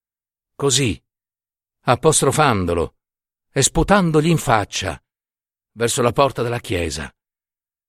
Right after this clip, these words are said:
Accorse gente dalla piazza, e ora tra un coro di imprecazioni rafforzate da calci, da sputi e da spintoni,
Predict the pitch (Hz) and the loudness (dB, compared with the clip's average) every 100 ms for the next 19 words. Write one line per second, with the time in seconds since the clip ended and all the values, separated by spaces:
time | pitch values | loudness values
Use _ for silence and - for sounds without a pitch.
0 | _ _ 135 - 160 - 131 147 104 90 | _ _ -4 0 2 2 2 0 0 -2
1 | 95 104 131 110 82 - 82 76 _ _ | -2 -2 0 0 0 -6 -10 -12 _ _
2 | _ _ _ _ - 127 190 147 139 139 | _ _ _ _ -4 0 2 2 2 0
3 | 139 - 180 160 135 127 135 127 139 - | 0 0 2 4 2 0 0 0 0 2
4 | 170 135 123 - 139 - - 160 139 131 | 4 4 2 0 -4 0 2 2 2 0
5 | - 185 151 107 90 - 101 _ _ 143 | 0 -2 -2 -4 -8 -12 -12 _ _ -2
6 | 147 - - 185 190 - - 180 - _ | -2 -4 0 0 0 -4 -8 -8 -10 _
7 | - - _ _ - 131 - - 147 127 | -10 -10 _ _ -6 -4 -2 -4 -6 -4
8 | - 117 95 101 | 2 4 4 -2